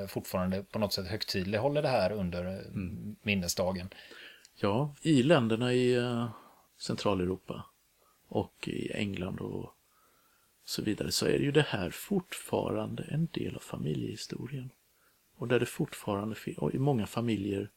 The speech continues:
Speaker 2: släkter finns berättelser kvar. Även om personerna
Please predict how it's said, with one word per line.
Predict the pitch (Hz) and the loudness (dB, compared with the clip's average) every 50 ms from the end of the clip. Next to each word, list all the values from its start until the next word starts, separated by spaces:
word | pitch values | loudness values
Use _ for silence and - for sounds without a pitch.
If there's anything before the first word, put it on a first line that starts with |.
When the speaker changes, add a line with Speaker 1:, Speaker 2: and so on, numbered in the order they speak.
| _ _ _ _ _ - | _ _ _ _ _ -16
Speaker 2:
släkter | - - - - - - - - | -8 -4 -4 -4 -4 -6 -8 -10
finns | - - - 110 101 104 - - - - _ _ _ _ _ _ _ _ _ | -8 -4 -4 -4 -4 -4 -4 -4 -6 -6 _ _ _ _ _ _ _ _ _
berättelser | - - - - - - - _ - - - - - - | -4 -2 -2 -2 -2 -4 -8 _ -6 -6 -4 -4 -4 -4
kvar. | - - - - - - - - - - _ _ _ _ - | -6 -8 -6 -4 -4 -4 -2 -4 -6 -8 _ _ _ _ 0
Även | - 120 113 110 107 | 2 2 2 2 2
om | 110 120 127 135 143 139 - | 0 0 0 -2 -4 -4 -2
personerna | - 139 - - 135 113 110 104 107 110 117 113 113 113 | -2 -2 0 2 2 2 2 0 -2 -2 -2 -4 -6 -8